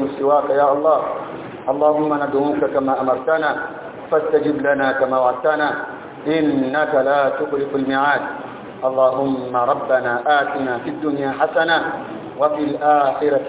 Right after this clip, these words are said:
حسنة، وقنا عذاب النار. اللهم اغفر للمؤمنين والمؤمنات، والمسلمين والمسلمات، الأحياء منهم والأموات، إنك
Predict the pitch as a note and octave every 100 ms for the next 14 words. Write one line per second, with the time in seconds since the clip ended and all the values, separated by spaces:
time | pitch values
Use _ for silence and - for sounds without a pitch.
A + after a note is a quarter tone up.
0 | - D3+ D#3+ E3 F3 - - - - -
1 | C3 E3 E3 D#3 D3+ C#3+ C#3 D3+ D3+ D#3
2 | F3 C3+ - - - - C#3 D#3+ D#3+ C#3+
3 | C#3+ - C#3+ C3+ C3 C3 B2+ C3 B2+ B2
4 | A#2+ C3 C3 D3 C#3 - - - - -
5 | B2 C#3+ C#3+ - C3+ C#3 D3+ C#3+ C3 B2+
6 | B2+ C3+ C3+ D#3 C3+ - - - - -
7 | - D3 D3 D3 D3 C3+ C#3 D3+ D3+ C#3
8 | D#3 D3 C#3+ C#3 C#3 C3+ C#3 D#3 C3+ -
9 | - - - - D#3 D3 C3